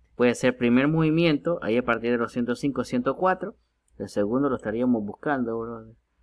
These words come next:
por debajo de, de esos ciento setenta y cuatro,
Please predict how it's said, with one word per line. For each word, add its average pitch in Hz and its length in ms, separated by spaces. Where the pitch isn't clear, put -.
por 113 180
debajo 110 320
de, 113 280
de 110 80
esos 110 220
ciento 107 320
setenta 95 420
y 85 60
cuatro, - 460